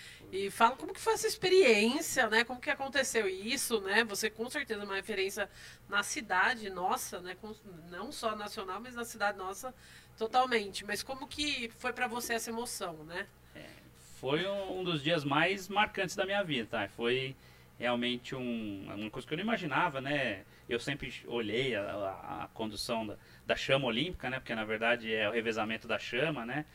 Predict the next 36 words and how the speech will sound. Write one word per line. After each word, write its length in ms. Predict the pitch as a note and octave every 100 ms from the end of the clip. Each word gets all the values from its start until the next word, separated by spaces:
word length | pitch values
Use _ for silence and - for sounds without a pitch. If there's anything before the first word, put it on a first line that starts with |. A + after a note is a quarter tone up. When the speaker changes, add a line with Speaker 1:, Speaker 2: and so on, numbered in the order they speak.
| - - - - -
Speaker 2:
E 260 | - G2+ G2+
a 80 |
tocha 440 | - - A2 - -
você 160 | -
não 80 | A2+
reveza, 540 | A2+ G2+ A#2 C#3+ B2+ G#2+
isso 160 | G#2
é 40 | A2+
uma 80 | G#2+
coisa 180 | B2+
que 80 | -
as 60 | B2+
pessoas 200 | A#2 -
confundem 580 | B2 A2+ - C3+ D3 A#2
um 60 |
pouco, 340 | G#2 D3 E3+ G3+
Speaker 1:
É 40 |
Speaker 2:
né? 60 | -
Speaker 1:
verdade, 520 | D#3 G#3+ G#3+ F3+ F#3
é 60 | G#3
Speaker 2:
A 40 |
Speaker 1:
verdade. 400 | A3+ A3+ A3+ G#3+
Speaker 2:
gente, 120 | D3
é, 340 | D4 - C4+ - -
porque 200 | D#3+ C4
fala 120 | E3
revezamento 640 | D#3 D3+ D#3 D3+ E3 E3+
da 120 | D3+ C#3+
tocha, 180 | D#3+ E3+
mas 80 | D3+
na 60 |
verdade 200 | D3 E3+
é 20 | E3
revezamento 320 | D#3+ D#3 D#3+
da 80 | F3
chama, 280 | - F3